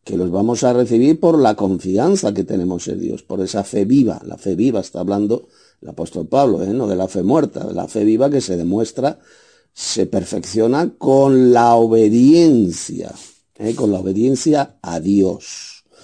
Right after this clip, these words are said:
Así es como se demuestra la fe viva, y no por las obras de la ley, ¿eh? Porque por medio de las obras de la ley nadie será declarado justo delante de Dios. Y para cuando estamos, cuando estamos unidos a Cristo,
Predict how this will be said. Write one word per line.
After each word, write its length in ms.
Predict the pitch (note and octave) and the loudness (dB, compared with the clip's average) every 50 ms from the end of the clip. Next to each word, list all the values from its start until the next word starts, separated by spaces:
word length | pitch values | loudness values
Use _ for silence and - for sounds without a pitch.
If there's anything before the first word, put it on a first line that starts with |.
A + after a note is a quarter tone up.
| - - - _ _ _ | -20 -20 -20 _ _ _
Así 200 | - - - - | -16 -12 -6 -4
es 80 | A2 G#2+ | -6 -4
como 220 | - C#3 A#2 A2+ | -4 -2 -2 -2
se 140 | G#2 - G#2 | -2 -2 0
demuestra 640 | G#2 G2 G2 G#2+ A2+ A2 - - B2+ B2+ B2 B2 - _ | 0 0 0 0 -2 -2 -2 -2 -2 -2 -2 -2 -6 _
la 360 | - F#2 E2+ F2 F2 F2 F2 | -6 -6 -4 -4 -4 -4 -6
fe 200 | - - G#2+ F#2+ | -4 -4 -2 -2
viva, 300 | F2+ E2 - - - - _ _ _ _ - - _ _ | -2 -2 -6 -8 -12 -16 _ _ _ _ -20 -20 _ _
y 100 | F2+ F#2+ | -4 -2
no 180 | F#2 F#2+ G2 G2 | 0 0 0 0
por 200 | A#2 A2 G#2+ G#2+ | 0 0 2 2
las 240 | G2+ F2+ F2 - | 0 -2 -2 -2
obras 280 | G#2+ F#2+ F#2+ F#2 F2 D#2 | -2 -2 -2 -4 -4 -6
de 100 | F#2 E2 | -6 -4
la 120 | F2 F#2 | -4 -2
ley, 220 | G2 C#3 - - - _ _ - | -2 -4 -4 -6 -10 _ _ -12
¿eh? 100 | - B2 D#3+ - | -10 -10 -10 -10
Porque 200 | - G2 G2 G2 | -10 -10 -10 -8
por 180 | F2 - F#2+ E2+ | -8 -8 -8 -6
medio 240 | - F#2+ G2+ G2 | -4 -2 -2 0
de 80 | G2+ G2+ | 0 0
las 160 | G#2 G2+ F#2+ | -2 -2 -2
obras 260 | G#2+ G#2 G#2 G#2+ G#2 | -2 -2 -2 -2 -2
de 140 | G#2+ A2 A2 | 0 0 0
la 140 | A2 A2+ A2 | 0 2 2
ley 160 | A#2 B2 B2+ | 2 2 2
nadie 320 | C3 B2 G#2 G#2 G#2 G#2+ G#2 | 0 0 0 0 0 0 0
será 320 | - G2+ G#2 G2 G#2 G#2+ | -2 -4 -2 0 0 0
declarado 500 | A#2 A#2 F#2+ - F2+ E2+ F#2 F#2+ G2 G2 | 0 0 -2 -4 -6 -4 -2 -2 -2 -4
justo 420 | - - G#2 F#2+ - - - A#2+ | -4 -4 -6 -6 -6 -6 -4 -4
delante 440 | A#2 F2+ E2 D#2+ E2 E2 D#2+ - - | -4 -4 -4 -4 -4 -6 -8 -8 -10
de 140 | - - - | -10 -10 -10
Dios. 400 | - E2 - - - - - _ _ _ _ _ _ _ _ _ _ _ _ _ _ _ _ _ _ _ _ _ _ _ _ _ _ _ _ _ _ _ _ _ _ _ _ _ | -10 -10 -10 -12 -14 -16 -20 _ _ _ _ _ _ _ _ _ _ _ _ _ _ _ _ _ _ _ _ _ _ _ _ _ _ _ _ _ _ _ _ _ _ _ _ _
Y 160 | - - D3 C#3+ | 2 2 2 4
para 1400 | - D3 C#3+ D3 D3+ D3+ D3+ D3+ D3 D3 C#3+ C#3+ C#3 C#3 C#3 C3+ C3+ C3+ C3 C3 B2+ B2+ B2+ B2 A#2+ A2 G2 F#2+ - _ _ _ _ _ _ _ _ _ _ _ _ _ _ _ _ _ _ - | 4 4 6 6 6 6 6 6 6 6 4 4 4 2 2 2 2 2 2 2 2 2 2 2 0 -2 -4 -6 -10 _ _ _ _ _ _ _ _ _ _ _ _ _ _ _ _ _ _ -4
cuando 200 | - A#2+ A#2+ B2 | -2 0 0 2
estamos, 380 | A#2+ - D#3+ E3+ F3+ F#3 G3 | 2 2 2 4 4 2 2
cuando 200 | G3 C3 A2+ A#2 | 2 2 2 0
estamos 380 | A2+ - D3+ D3 D#3+ E3 C3+ C#3+ | 2 2 2 2 2 2 2 4
unidos 380 | C#3+ D3 D#3+ D#3+ D3+ B2+ A2+ | 4 6 6 6 4 4 2
a 120 | C3+ C3 C3 | 2 2 2
Cristo, 640 | F3 E3+ F3 F3+ E3+ - - - G3 G#3 A#3 - | 4 4 4 4 4 2 -2 -2 -2 -2 -2 -2